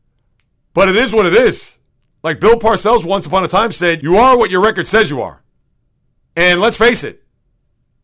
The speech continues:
this is what they are so far in twenty twenty-two, twenty twenty-three. Can they go on a run?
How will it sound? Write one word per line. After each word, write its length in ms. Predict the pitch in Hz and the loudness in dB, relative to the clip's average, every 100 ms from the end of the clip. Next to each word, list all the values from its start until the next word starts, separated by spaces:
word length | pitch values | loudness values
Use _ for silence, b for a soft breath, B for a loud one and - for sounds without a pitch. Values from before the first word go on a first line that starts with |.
| _ - | _ -6
this 160 | 233 | -4
is 60 | 220 | 0
what 140 | 247 | -2
they 120 | 208 | 0
are 200 | 202 247 | 0 0
so 160 | - 180 | 0 -4
far 480 | - 202 196 190 - | 0 2 4 2 -2
in 160 | 165 156 | -8 -8
twenty 260 | 165 196 | -6 -6
twenty-two, 420 | 160 190 175 190 | -6 -6 -6 -8
twenty 240 | 175 180 180 | -8 -6 -6
twenty-three. 580 | 165 160 170 202 143 - _ _ _ _ _ _ _ _ _ _ _ _ _ | -4 -6 -2 -2 -2 -10 _ _ _ _ _ _ _ _ _ _ _ _ _
Can 140 | 156 156 | -4 -2
they 80 | |
go 160 | 151 185 | 0 0
on 80 | 170 | 0
a 40 | |
run? 500 | 147 196 226 214 170 | 2 2 2 -2 -8